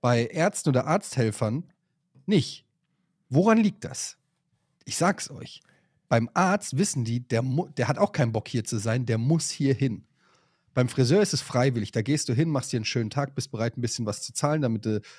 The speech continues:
dich danach schöner fühlst oder so, was auch immer. Aber beim Arzt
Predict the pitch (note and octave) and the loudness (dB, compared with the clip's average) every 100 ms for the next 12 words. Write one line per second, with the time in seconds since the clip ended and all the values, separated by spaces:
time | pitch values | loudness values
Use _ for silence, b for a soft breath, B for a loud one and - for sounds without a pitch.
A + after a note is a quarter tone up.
0 | B B _ A2 - A2 A2 A2+ - - | B B _ -6 0 2 2 2 -2 -14
1 | _ _ _ _ _ _ _ _ _ - | _ _ _ _ _ _ _ _ _ -8
2 | - E3+ D#3+ D3+ D3+ C#3 C3+ C3 A#2+ C3+ | 0 4 4 4 4 2 2 0 2 0
3 | C#3 B B A#2+ A2+ A2 E3 F3+ B B | -2 B B -4 -4 0 0 -2 B B
4 | - C3 A#2+ A2+ - F#3 F3+ G3 - - | 2 2 4 0 0 2 2 0 -4 -12